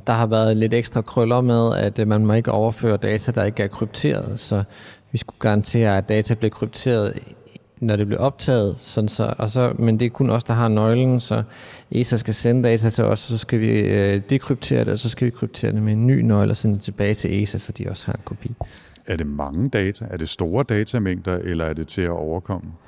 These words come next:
Speaker 1: Jeg tror, vi siger en fire hundrede megabyte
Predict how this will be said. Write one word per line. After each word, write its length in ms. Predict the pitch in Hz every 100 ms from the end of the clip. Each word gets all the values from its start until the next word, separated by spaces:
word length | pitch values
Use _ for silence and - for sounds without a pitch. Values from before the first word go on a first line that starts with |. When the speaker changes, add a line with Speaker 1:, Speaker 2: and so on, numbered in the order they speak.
| - - - - - 151
Speaker 1:
Jeg 120 | 123
tror, 380 | - - 127 123
vi 120 | 117
siger 760 | 107 - 120 117 107 104 104 104
en 360 | 101 104 101
fire 480 | 98 - 127 117 151
hundrede 220 | 147 147
megabyte 500 | 147 151 160 143 120